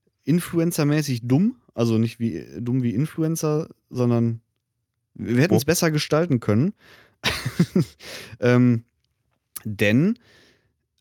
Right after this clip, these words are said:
Speaker 1: äh, äh, was uns der Lenny und was auch in den Shownotes schon, äh, verlinkt war, äh, gegeben hat, äh, war noch ein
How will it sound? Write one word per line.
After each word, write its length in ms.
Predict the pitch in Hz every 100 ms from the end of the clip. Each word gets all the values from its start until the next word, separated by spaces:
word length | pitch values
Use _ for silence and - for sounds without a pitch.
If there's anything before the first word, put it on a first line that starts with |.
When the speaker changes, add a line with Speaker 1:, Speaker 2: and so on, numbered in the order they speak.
| _
Speaker 1:
äh, 440 | 123 127 123 123 123
äh, 800 | 120 120 104 117 120 117 117 113
was 260 | 135 -
uns 200 | - 131
der 140 | - 117
Lenny 300 | 123 151 139
und 160 | 117
was 160 | 110 -
auch 140 | 110
in 60 | 113
den 80 | 101
Shownotes 540 | - 117 120 117 -
schon, 440 | - 113 107 101 -
äh, 420 | 98 92 90 90
verlinkt 500 | - 101 110 151 -
war, 340 | 127 135 156 160 _ - - _ -
äh, 220 | 107 107
gegeben 420 | 107 104 143 156
hat, 220 | 160 -
äh, 60 | 113 143 143 139 131 117
war 140 | 135
noch 240 | 147 143 -
ein 380 | 117 123 123